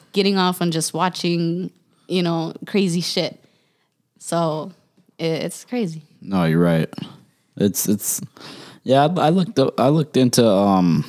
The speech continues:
Speaker 2: a lot of, like, murder, like, serial killers.
Speaker 1: Yeah.
Speaker 2: It, it's just weird what they do, you know, uh, like,
Speaker 1: Mm-hmm.
Speaker 2: I don't know. I don't,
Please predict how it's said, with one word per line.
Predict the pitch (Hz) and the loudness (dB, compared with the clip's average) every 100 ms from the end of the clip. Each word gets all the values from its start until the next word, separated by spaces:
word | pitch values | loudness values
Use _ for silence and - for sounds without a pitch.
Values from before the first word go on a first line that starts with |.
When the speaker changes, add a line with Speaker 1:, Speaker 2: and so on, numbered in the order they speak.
| - - _ | -10 -18 _
Speaker 2:
a | - 87 | -2 0
lot | 98 127 | 2 4
of, | 113 | 4
like, | 104 87 - | 2 2 2
murder, | 101 107 110 - - - | 4 4 2 -2 -12 -4
like, | 95 85 - - _ | -4 -2 -8 -16 _
serial | - - 113 123 120 | -4 2 4 6 4
killers. | 135 139 139 131 - - | 4 4 2 0 -8 -8
Speaker 1:
Yeah. | 185 175 151 - _ _ _ _ _ _ | -4 -2 -4 -8 _ _ _ _ _ _
Speaker 2:
It, | 117 113 | 0 2
it's | - 127 - | 2 0 0
just | 180 156 - | 2 0 0
weird | 95 113 143 117 | 0 4 4 4
what | 113 120 | 2 4
they | 95 | 2
do, | 87 104 101 92 - | 4 2 2 -2 -8
you | - 101 | -2 2
know, | 101 101 | 4 4
uh, | 95 92 | 2 2
like, | - 98 | 0 0
Speaker 1:
Mm-hmm. | 190 180 165 160 175 151 156 _ _ _ _ _ _ _ _ _ _ | 0 -2 -2 -2 -4 -6 -10 _ _ _ _ _ _ _ _ _ _
Speaker 2:
I | 131 | 0
don't | 123 92 | 2 4
know. | 95 98 | 4 4
I | 110 | 4
don't, | 131 113 | 4 2